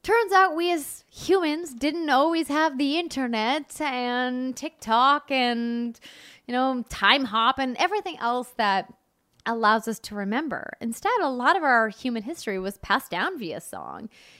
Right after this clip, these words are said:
And that's what I think is so great about what Tolkien did in The Lord of the Rings, is that he put these amazing songs with these great verses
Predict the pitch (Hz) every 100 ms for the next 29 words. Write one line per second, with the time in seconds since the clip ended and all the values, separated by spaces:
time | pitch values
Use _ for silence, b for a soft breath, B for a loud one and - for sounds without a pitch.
0 | B - 254 294 - 392 403 339 302 -
1 | 277 214 208 208 208 202 185 202 208 196
2 | 214 208 180 180 185 185 180 175 175 170
3 | 175 175 185 - 196 - 190 214 220 -
4 | 320 330 294 262 214 208 208 208 - 190
5 | 165 170 185 196 208 190 - 214 214 170
6 | 170 175 160 165